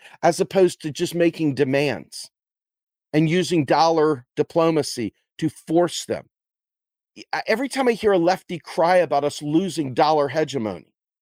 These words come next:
I think to myself, "Hmm, are they really a lefty? Do they understand what they're fighting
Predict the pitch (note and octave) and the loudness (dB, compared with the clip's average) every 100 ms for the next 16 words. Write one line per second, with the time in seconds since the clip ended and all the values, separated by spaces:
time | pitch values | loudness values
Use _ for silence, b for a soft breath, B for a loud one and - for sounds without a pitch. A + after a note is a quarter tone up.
0 | _ _ _ C#3+ D3 F#3 - D#3 D3 - | _ _ _ -6 -2 -4 -2 -2 -2 2
1 | C#3 - _ _ _ _ _ _ _ _ | 0 0 _ _ _ _ _ _ _ _
2 | _ - E4 A2 D#2+ _ _ _ _ D#3 | _ -12 -10 -10 -14 _ _ _ _ -4
3 | D4+ G4 G#3+ G#4 G4 F3+ C#3 F3 - A3+ | -2 -2 -2 2 2 4 2 2 -2 -8
4 | C#3+ E3+ F#3+ G3 B3 B3 - G3 F#3 - | -6 0 0 0 -4 -6 -2 0 0 -2
5 | D#3 _ E3 G3+ E3 | -4 _ 2 2 -2